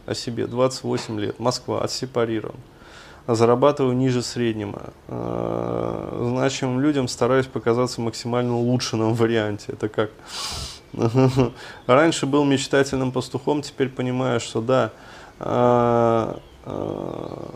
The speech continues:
даже тривиального успеха добиться будет нелегко. Жениться не собираюсь, так как нет статуса, а бабы по уровню категорически не устраивают.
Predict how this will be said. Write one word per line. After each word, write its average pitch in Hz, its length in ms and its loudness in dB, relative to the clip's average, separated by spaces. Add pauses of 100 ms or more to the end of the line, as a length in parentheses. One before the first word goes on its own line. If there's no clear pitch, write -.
(180)
даже 139 340 8
тривиального 135 680 4
успеха 127 460 0
добиться 117 520 2
будет 120 320 -4
нелегко. 113 560 -2 (100)
Жениться 139 500 -2
не 135 120 -2
собираюсь, 123 520 0
так - 180 -6
как 120 160 -8
нет 123 140 -2
статуса, - 600 -2
а 117 40 0
бабы 127 300 0
по - 140 -4
уровню 120 420 2
категорически 113 760 -4
не 113 120 -4
устраивают. 110 580 -4